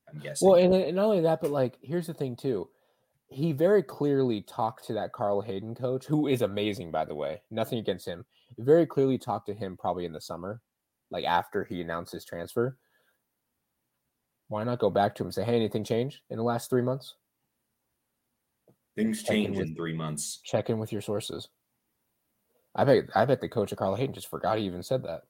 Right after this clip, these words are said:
Speaker 1: Yeah.
Speaker 2: Chili forgot he even talked to the dude until, until it came out. He's like, "Oh, yeah, wait a minute. I forgot about that."
Speaker 1: Yeah.
Speaker 2: So, I don't know. Just some things that I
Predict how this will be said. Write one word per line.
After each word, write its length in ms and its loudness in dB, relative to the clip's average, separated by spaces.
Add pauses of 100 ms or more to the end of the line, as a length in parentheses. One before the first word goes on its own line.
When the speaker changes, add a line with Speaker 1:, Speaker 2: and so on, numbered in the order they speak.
(400)
Speaker 1:
Yeah. 220 0 (1600)
Speaker 2:
Chili 280 10
forgot 260 6
he 60 4
even 200 2
talked 220 0
to 80 0
the 80 -6
dude 240 -6
until, 540 -2 (760)
until 280 -2
it 80 -6
came 180 -6
out. 160 0
He's 100 -6
like, 100 2
"Oh, 100 4
yeah, 180 4
wait 160 0
a 40 -8
minute. 260 -12 (260)
I 40 -18
forgot 160 -2
about 180 -4
that." 160 -8
Speaker 1:
Yeah. 180 -6 (1000)
Speaker 2:
So, 300 -8 (540)
I 80 6
don't 100 4
know. 120 -2 (540)
Just 160 6
some 120 8
things 220 4
that 100 6
I 200 4